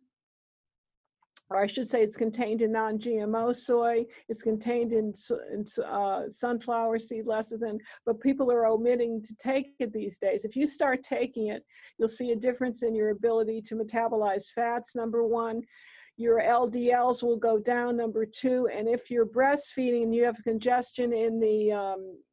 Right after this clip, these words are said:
in the nipples, what do they call that, where there's congestion? People get a lot of, um,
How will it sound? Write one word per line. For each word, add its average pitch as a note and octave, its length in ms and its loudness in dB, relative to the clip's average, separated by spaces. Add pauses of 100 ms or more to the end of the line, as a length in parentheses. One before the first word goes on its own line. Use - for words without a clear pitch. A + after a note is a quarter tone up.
(180)
in A3 100 -2
the A3 80 2
nipples, A3+ 580 0
what G#3+ 140 -2
do A3 60 0
they G#3+ 160 -2
call G#3 400 -2
that, G3 280 -2
where G3 240 -4
there's G#3 220 -4
congestion? G#3 920 -6 (800)
People C4+ 220 0
get A#3+ 180 0
a A#3 40 2
lot A#3 300 6
of, A3 220 0
um, G#3 500 -4